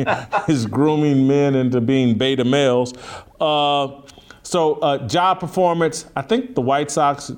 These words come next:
I think they, they swept that doubleheader, and now they're one game above five hundred, uh, this year. So,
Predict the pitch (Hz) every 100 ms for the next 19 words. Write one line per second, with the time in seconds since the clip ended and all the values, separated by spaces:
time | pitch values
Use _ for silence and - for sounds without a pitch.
0 | - - 117 160 147 131 120 - 110 104
1 | - 170 165 113 101 120 113 117 123 120
2 | 117 117 113 107 113 120 117 123 117 101
3 | 120 113 120 110 104 123 120 120 117 -
4 | - - - 120 117 110 123 - 123 120
5 | 120 127 117 113